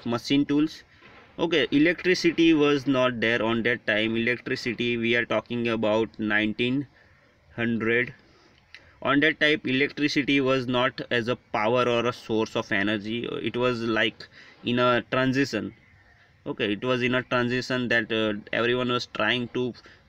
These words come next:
uh, produce electricity on a small scale, and, uh, there was no idea that electricity can be used for machines. Okay,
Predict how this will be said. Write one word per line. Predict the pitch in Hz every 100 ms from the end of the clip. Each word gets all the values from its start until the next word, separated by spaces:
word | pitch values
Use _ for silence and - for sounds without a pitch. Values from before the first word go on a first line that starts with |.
| - -
uh, | 113 113 110 110 110 107 104 101 95
produce | - 123 143 147 -
electricity | 123 123 123 117 107 127
on | 117
a | 123
small | - 117 113 110
scale, | - 127 120
and, | 113 113 117 - - - _
uh, | 110
there | 113 123 127
was | 135
no | 131 131
idea | 123 123
that | 120 120 117
electricity | 123 120 - 127 127 123
can | 117 117 120 110 131
be | 117
used | 113 117 -
for | 110
machines. | 104 101 - 98 92 - - - _ _ _ _ _ _ -
Okay, | 147 123